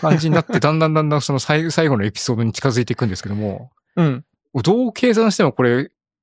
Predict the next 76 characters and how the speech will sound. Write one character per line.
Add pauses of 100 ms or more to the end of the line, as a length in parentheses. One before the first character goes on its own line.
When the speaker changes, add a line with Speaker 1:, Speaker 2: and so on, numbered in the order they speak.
(120)
Speaker 1:
全
て
回
収
す
る
の
無
理
じ
ゃ
ん
と
思
っ (160)
て (460)
た
ら、
Speaker 2:
う
ん。 (920)
Speaker 1:
も
う
全
然
も
う、
シ-、 (120)
シ
ー
ズ
ン
と
か
い
う
感
じ
じ
ゃ
な
い
っ
す
よ。 (200)
も
う
普
通
に
ブ
ツ
ン
っ
て
途
中
で、 (1040)
あ
の、 (280)
Speaker 2:
あ、 (260)
そ
う
な
ん
だ。
そ
の、 (220)
Speaker 1:
う
ん。
Speaker 2:
な
ん
か、
ひ
と、
ひ
と、